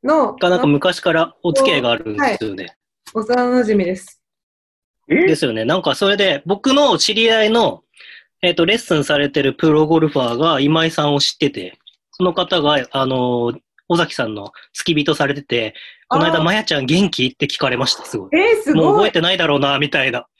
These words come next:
Speaker 1: え、絶対覚えてるんですけど。すごい。
Speaker 2: でも、し-、あの、知ってる時は本当になんか、すごい小さかったって言ってましたよ。何個上かな、僕の。
Speaker 1: へー。
Speaker 2: でも小学生ぐらいか。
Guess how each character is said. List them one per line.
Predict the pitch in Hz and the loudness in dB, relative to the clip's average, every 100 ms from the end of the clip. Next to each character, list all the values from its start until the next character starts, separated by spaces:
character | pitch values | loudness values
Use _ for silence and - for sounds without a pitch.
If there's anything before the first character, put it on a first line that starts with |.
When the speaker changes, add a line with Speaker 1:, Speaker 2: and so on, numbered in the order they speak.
| - | -4
Speaker 1:
え、 | 359 415 | 2 2
絶 | 254 262 | 2 -2
対 | 320 415 | 2 4
覚 | 415 440 | 6 4
え | |
て | 392 | 4
る | 311 | 2
ん | 254 | 0
で | |
す | 262 | 0
け | 226 | 0
ど。 | 196 170 - _ _ | 0 -2 -8 _ _
す | - 254 | -6 0
ご | 359 285 | 2 2
い。 | - - _ _ _ _ _ _ _ _ _ _ | 0 -8 _ _ _ _ _ _ _ _ _ _
Speaker 2:
で | 190 | 0
も、 | 170 139 131 _ | 2 0 -4 _
し-、 | - - - | -10 -10 -6
あ | 165 | 0
の、 | 170 170 | 2 2
知 | - - | -2 -4
っ | |
て | - | -2
る | 277 | 0
時 | 285 285 175 | 0 0 0
は | |
本 | 156 156 156 | 0 -2 0
当 | 160 | 2
に | |
な | 160 160 | 2 0
ん | |
か、 | - 113 - _ _ _ - | -2 -4 -4 _ _ _ -6
す | - | -2
ご | 202 | 0
い | |
小 | 185 170 156 | 0 -2 -2
さ | |
か | 151 | -2
っ | 139 | -4
た | 107 | -6
っ | |
て | |
言 | - | -10
っ | |
て | 113 | -10
ま | |
し | 113 | -10
た | 95 | -12
よ。 | - _ _ | -18 _ _
何 | 196 262 | -4 -4
個 | - 120 | -6 -6
上 | 113 | -4
か | 113 | -8
な、 | |
僕 | 104 107 - | -10 -14 -18
の。 | 113 _ _ _ _ _ _ _ _ _ _ _ _ _ _ _ _ | -20 _ _ _ _ _ _ _ _ _ _ _ _ _ _ _ _
Speaker 1:
へ | 220 | -8
ー。 | 247 262 | -2 0
Speaker 2:
で | |
も | 277 | 0
小 | 277 285 208 | 0 0 0
学 | 226 - | 0 -2
生 | - 190 | -2 0
ぐ | 190 | 0
ら | 123 | -2
い | - | -4
か。 | - | -18